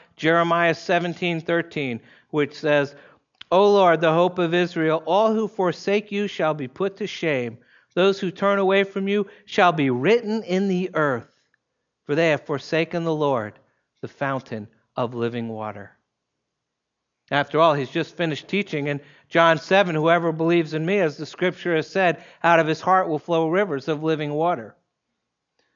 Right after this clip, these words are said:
But to be honest, we don't know for sure. It doesn't say. Whatever he wrote was for their eyes, not ours.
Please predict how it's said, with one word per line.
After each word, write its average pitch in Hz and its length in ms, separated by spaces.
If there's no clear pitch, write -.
But 214 140
to 240 100
be 247 100
honest, 285 240
we 190 200
don't 285 240
know 277 260
for 247 180
sure. - 420
It 254 180
doesn't 185 420
say. 143 540
Whatever 208 440
he 226 260
wrote 180 560
was 156 240
for 147 240
their 170 420
eyes, 123 600
not 131 240
ours. 110 580